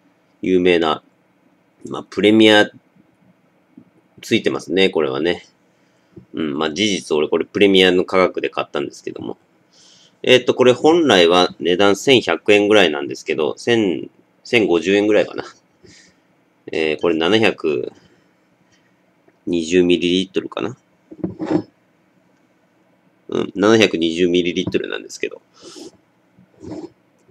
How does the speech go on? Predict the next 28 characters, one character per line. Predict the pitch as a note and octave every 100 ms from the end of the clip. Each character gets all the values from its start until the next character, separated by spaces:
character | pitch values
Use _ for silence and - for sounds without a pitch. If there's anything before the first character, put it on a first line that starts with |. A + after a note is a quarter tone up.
| _ _ _ - G1+
う |
ん | G#1+ -
と、 | -
千 | - - B2 B2
六 | A#2+ -
百 | C#3 B2
円 | G#2
で | C#2+
売 |
っ |
て | C#2
ま | C#2+
し | - -
た。 | - - - - - _ -
う | -
ん、 | C2+
一 | A#2+ A#2
点 | G#2+
六 | E2+ D#2+ G2+
倍 | G2+
ぐ | G2
ら | E2+
い |
の | C#2
値 | D2+ D#2
段 | D#2 D2
で | D2
ね、 | E2+